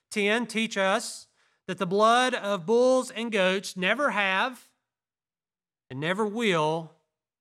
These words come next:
take away sins for eternal redemption.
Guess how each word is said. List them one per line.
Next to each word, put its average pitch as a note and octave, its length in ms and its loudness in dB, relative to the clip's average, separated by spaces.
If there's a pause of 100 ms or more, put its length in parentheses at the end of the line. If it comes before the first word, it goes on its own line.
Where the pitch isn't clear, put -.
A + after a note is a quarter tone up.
(200)
take G3 240 -4
away E3 680 -4
sins C#3 800 -8 (280)
for D3 140 -10
eternal C#3+ 600 -6
redemption. C3+ 580 -12